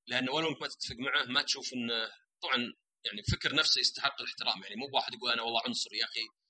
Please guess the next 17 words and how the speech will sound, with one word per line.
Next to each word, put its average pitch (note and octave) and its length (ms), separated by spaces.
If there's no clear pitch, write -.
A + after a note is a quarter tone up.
الاستعباد A#2+ 580
عادي G2+ 300
يا G2 80
أخي، - 200
أنا C3 140
لي A#2+ 160
رأي B2 220
ولك A2+ 220
رأي، G#2+ 140
لا D3+ 160
أنا E3+ 100
بالعكس D3 260
أنا B2+ 120
ضد C3 280
هذه A2 280
مرة G#2+ 280
اللي F#2+ 240